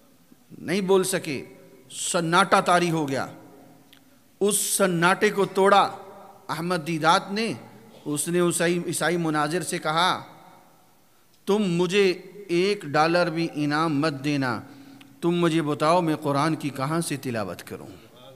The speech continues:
सुभान अल्लाह, वो ढीली निकली है आपकी,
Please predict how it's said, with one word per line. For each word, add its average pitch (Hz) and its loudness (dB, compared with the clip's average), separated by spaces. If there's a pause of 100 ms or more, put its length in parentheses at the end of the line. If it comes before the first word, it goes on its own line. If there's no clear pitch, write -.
(1300)
सुभान 165 -2
अल्लाह, 196 2
वो 208 4
ढीली 170 4
निकली 175 0
है 143 0
आपकी, - -10